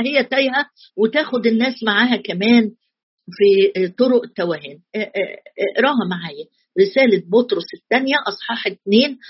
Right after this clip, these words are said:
وعدد تمنتاشر، وما تقولش الكلام ده صعب أو الكلام ده، آه، تقيل،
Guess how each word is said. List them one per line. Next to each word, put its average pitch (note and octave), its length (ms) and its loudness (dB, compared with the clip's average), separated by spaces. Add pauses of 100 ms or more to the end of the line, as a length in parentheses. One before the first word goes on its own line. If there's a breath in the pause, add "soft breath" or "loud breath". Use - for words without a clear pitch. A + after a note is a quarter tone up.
(200 loud breath)
وعدد G3+ 380 0
تمنتاشر، F#3+ 760 -4
وما A3 80 0
تقولش B3 400 -8
الكلام A3 360 -2
ده F#3+ 80 -4
صعب G3 400 -2
أو F#3+ 120 -6
الكلام G3+ 500 -8
ده، G#3+ 120 -2 (460)
آه، F#3 140 2
تقيل، A3 760 0